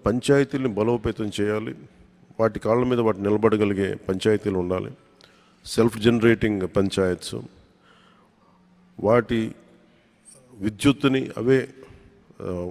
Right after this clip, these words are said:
ఉత్పత్తి చేసుకునేలాగా. రాష్ట్ర అభివృద్ధిలోనే కాదు, దేశ అభివృద్ధిలో కూడా చాలా కీలకమైన, ఆ, పంచాయతీలు కీలకంగా ఉండాలి అని చెప్పి మొన్న ఈ ప-, ఈ రివ్యూ మీటింగ్స్‌లో కూడా చాలా ముఖ్యమంత్రి గారితో జరిగిన రివ్యూ మీటింగ్లు కూడా తీసుకున్నాం.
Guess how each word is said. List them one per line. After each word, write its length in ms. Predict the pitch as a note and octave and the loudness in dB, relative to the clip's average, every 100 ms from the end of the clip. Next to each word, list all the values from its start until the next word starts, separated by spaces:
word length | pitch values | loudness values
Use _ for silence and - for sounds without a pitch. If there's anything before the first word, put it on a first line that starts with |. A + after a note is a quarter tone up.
| G2 F#2 | -10 -6
ఉత్పత్తి 420 | G#2 - B2 C3 - | -4 2 2 2 0
చేసుకునేలాగా. 640 | A2 - A2 G2+ G2 F#2+ - - - _ _ _ _ _ _ _ _ _ _ _ _ _ _ _ _ _ _ _ _ _ _ _ - | 0 -2 -4 -2 -2 -6 -10 -18 -20 _ _ _ _ _ _ _ _ _ _ _ _ _ _ _ _ _ _ _ _ _ _ _ -8
రాష్ట్ర 460 | G2+ A#2+ C3+ - C#3 | 0 2 2 2 4
అభివృద్ధిలోనే 560 | B2+ C3+ A#2+ B2+ B2 | 6 4 4 4 4
కాదు, 200 | A2+ B2 | 4 0
దేశ 340 | A2+ A2+ C#3+ C3+ | 0 0 2 4
అభివృద్ధిలో 480 | B2 A#2 A2 A#2+ A2+ | 4 0 -2 -2 0
కూడా 220 | B2+ C3+ - | 0 0 0
చాలా 120 | G#2+ | -2
కీలకమైన, 600 | - C#3 C#3 C3 B2+ B2 A2+ - - - - | 2 4 6 6 4 4 0 -2 -14 -16 -8
ఆ, 360 | G2 F#2+ F2+ F2 F#2+ | -6 -4 -6 -6 -2
పంచాయతీలు 440 | A2+ C3 B2 A#2+ | 0 0 -2 -4
కీలకంగా 480 | - A#2+ A2+ A2 A2 | -2 0 0 -2 -2
ఉండాలి 400 | G#2 G2+ G2 G#2+ | -2 0 0 -2
అని 180 | A2+ G#2 | -8 -8
చెప్పి 120 | A2 A#2 | -8 -4
మొన్న 440 | G#2+ F#2 E2 E2+ - _ - _ _ _ - F#2+ | -2 0 -2 -4 -10 _ -20 _ _ _ -6 -4
ఈ 80 | |
ప-, 140 | F2 - | -4 -4
ఈ 260 | F#2+ F2 | -2 -2
రివ్యూ 240 | F2+ A2+ B2+ | 0 4 6
మీటింగ్స్‌లో 400 | A#2 A2 G#2 G#2+ | 6 4 2 2
కూడా 180 | A2+ A#2+ | 2 0
చాలా 200 | F#2+ E2+ D#2+ - | -2 -2 -4 -8
ముఖ్యమంత్రి 480 | G2 - A2+ G2+ A2 | -6 0 0 0 -2
గారితో 200 | G2 F#2+ | -4 -2
జరిగిన 200 | F#2+ F#2+ | -2 -2
రివ్యూ 240 | G#2 G#2 | -2 0
మీటింగ్లు 280 | G2 F#2+ F#2 | 0 -2 -4
కూడా 160 | G#2 - | -6 -6
తీసుకున్నాం. 500 | - E2+ - F#2+ | -6 -8 -10 -12